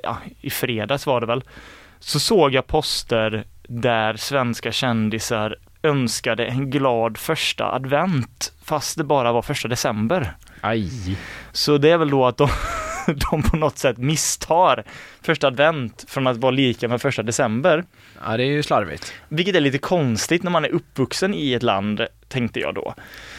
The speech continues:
Speaker 1: Eh, där liksom först man alltid firar första advent.
Speaker 2: Ja.
Speaker 1: Men sen så t-, tänkte jag då, för den första posten jag såg var nämligen, ja, men det var Pernilla Wahlgren.
Speaker 2: Oj, hon borde ju veta om någon.
Speaker 1: Ja, känns det inte som att hon är en jävel på att fira jul?
Speaker 2: Ja, hon vet hur man gör.
Speaker 1: Ja, hon vet hur man firar jul och hon, hon vet hur man bakar,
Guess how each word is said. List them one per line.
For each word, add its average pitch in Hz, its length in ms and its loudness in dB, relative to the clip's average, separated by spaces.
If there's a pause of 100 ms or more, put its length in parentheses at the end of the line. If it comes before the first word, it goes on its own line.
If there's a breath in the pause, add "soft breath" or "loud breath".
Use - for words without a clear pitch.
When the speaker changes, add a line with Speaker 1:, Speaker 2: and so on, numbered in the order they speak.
(280 loud breath)
Speaker 1:
Eh, 123 220 0
där 123 240 4
liksom 120 300 -2
först 127 200 -2
man 123 120 0
alltid 120 260 0
firar 131 220 2
första 139 240 0
advent. - 360 -6
Speaker 2:
Ja. 107 220 0 (600 loud breath)
Speaker 1:
Men 170 200 2
sen 180 120 -2
så 190 120 0
t-, - 220 -8 (120)
tänkte 196 240 0
jag 120 40 0
då, 117 40 -4
för - 100 -4
den 131 80 0
första 175 240 0
posten 147 280 -2
jag 110 100 0
såg 151 260 4
var 131 100 2
nämligen, 110 300 0
ja, 127 60 2
men 117 220 0
det 139 80 2
var 143 100 4
Pernilla 101 340 -2
Wahlgren. 107 640 0
Speaker 2:
Oj, 156 360 0
hon 175 340 0
borde 143 220 2
ju 123 60 2
veta 104 280 0
om 113 140 -2
någon. 104 440 -2
Speaker 1:
Ja, - 60 -12 (220)
känns 262 240 0
det 254 80 -2
inte 214 100 -2
som 165 100 -2
att 151 80 -2
hon 147 220 -2
är 131 100 2
en 120 100 0
jävel 104 380 2
på 110 80 -10
att 101 60 -10
fira 107 200 0
jul? 113 280 0
Speaker 2:
Ja, 104 240 0
hon 147 220 2
vet 98 340 0
hur 101 80 -2
man 92 200 0
gör. 104 300 -2
Speaker 1:
Ja, - 60 -2
hon 185 220 2
vet 156 200 4
hur 127 40 -2
man 113 100 2
firar 123 460 4
jul 113 340 2
och 110 80 4
hon, 120 180 0
hon 139 280 0
vet 123 260 0
hur 113 40 -4
man 104 120 -2
bakar, 107 340 -2